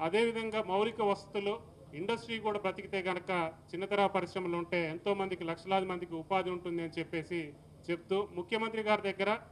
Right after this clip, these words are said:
అదేవిధంగా ఇండస్ట్రీస్ మినిస్టర్ గారి దగ్గర ఫైనాన్స్ మినిస్టర్ గారి దగ్గర అందరి దగ్గర కూడా కొట్లాడి మాకు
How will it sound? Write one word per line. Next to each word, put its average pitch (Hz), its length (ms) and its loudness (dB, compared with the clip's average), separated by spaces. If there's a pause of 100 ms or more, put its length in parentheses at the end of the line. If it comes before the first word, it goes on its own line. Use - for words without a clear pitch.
(260)
అదేవిధంగా 202 540 4
ఇండస్ట్రీస్ 196 460 -2
మినిస్టర్ 190 320 -4
గారి 185 140 4
దగ్గర 185 260 0 (220)
ఫైనాన్స్ 175 360 -2
మినిస్టర్ 185 280 -4
గారి 180 120 0
దగ్గర 175 200 -2
అందరి 202 240 -2
దగ్గర 190 240 0
కూడా 180 180 -2
కొట్లాడి 190 460 4
మాకు 180 300 0